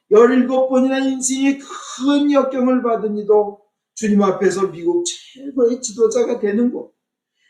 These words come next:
다윗처럼 비천한 목동이 가장 위대한 왕이 되는 것, 록펠러처럼 가난한 이가 세계 최고의 풍요한 이가 되는 것, 그것이 하나님 앞이고 교회의 모습인 줄 믿습니다.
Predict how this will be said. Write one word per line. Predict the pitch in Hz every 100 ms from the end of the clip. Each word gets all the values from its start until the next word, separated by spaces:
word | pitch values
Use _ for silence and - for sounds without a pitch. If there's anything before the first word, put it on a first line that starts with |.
| _
다윗처럼 | - 214 226 247 254 254
비천한 | 220 240 247 247 262
목동이 | 254 247 - 247 254
가장 | 240 240 247 240
위대한 | 233 220 226 214
왕이 | 202 196 185
되는 | 185 202 190
것, | - - _ _ _ -
록펠러처럼 | 190 196 247 254 254 247 262 254
가난한 | 247 262 262 262 247
이가 | 240 247 247
세계 | 254 240 247
최고의 | - 247 220 247 247 -
풍요한 | 262 262 254 262 262
이가 | 226 254
되는 | 214 226 247
것, | 208 151 - _ _ _ _
그것이 | - 180 190 208
하나님 | 196 185 185 180
앞이고 | 170 151 - 143 170 - - _
교회의 | 156 151 143 156
모습인 | 139 131 - 127 123
줄 | 135
믿습니다. | 123 120 - 117 110 123 -